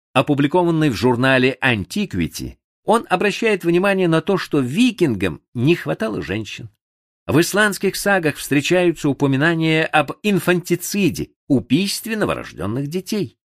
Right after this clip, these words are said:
Чаще всего жертвами становились девочки, которых викинги не жаловали, а потому многие молодые мужчины просто не могли найти себе жену. Чтобы обзавестись семьей, им приходилось пускаться в дальние походы.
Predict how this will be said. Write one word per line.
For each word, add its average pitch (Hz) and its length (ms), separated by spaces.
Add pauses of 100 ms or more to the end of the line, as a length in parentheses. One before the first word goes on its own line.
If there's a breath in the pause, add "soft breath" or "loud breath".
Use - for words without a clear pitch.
(300)
Чаще 233 340
всего 180 260
жертвами 90 640
становились 139 600
девочки, 110 580 (160)
которых 67 460
викинги 87 460
не 90 160
жаловали, 92 580 (320)
а - 80
потому 80 280
многие 82 380
молодые 67 340
мужчины 165 440
просто 139 480
не 165 80
могли 175 240
найти 202 280
себе 208 280
жену. 202 360 (540)
Чтобы 175 300
обзавестись 175 760
семьей, 190 640 (120)
им 196 180
приходилось 208 500
пускаться 190 540
в - 20
дальние 165 420
походы. 123 520